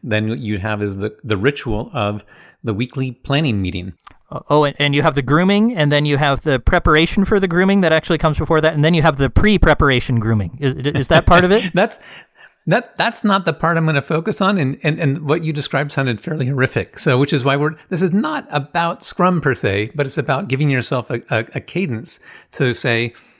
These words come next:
Speaker 1: "What are, what are we planning to do this week? What, what do we expect to get done?" And for me, <clears throat> I don't know why, but a one week has always been a very natural, uh, planning horizon when it comes to software. In fact, I've kinda had a rule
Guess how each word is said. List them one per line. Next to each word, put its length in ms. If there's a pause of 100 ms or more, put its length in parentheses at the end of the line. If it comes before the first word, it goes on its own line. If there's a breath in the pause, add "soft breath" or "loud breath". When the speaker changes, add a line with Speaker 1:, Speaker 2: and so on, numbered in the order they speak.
(180 soft breath)
Speaker 1:
"What 260
are, 80
what 220
are 40
we 100
planning 400
to 80
do 180
this 200
week? 420
What, 280
what 120
do 100
we 160
expect 640
to 80
get 240
done?" 320 (260 loud breath)
And 160
for 80
me, 480
<clears throat> 80
I 360
don't 140
know 120
why, 180
but 240
a 100
one 440
week 220
has 120
always 140
been 160
a 40
very 280
natural, 800 (480 loud breath)
uh, 300 (180)
planning 380
horizon 420
when 80
it 60
comes 240
to 100
software. 520 (380 loud breath)
In 120
fact, 200
I've 160
kinda 220
had 120
a 60
rule 460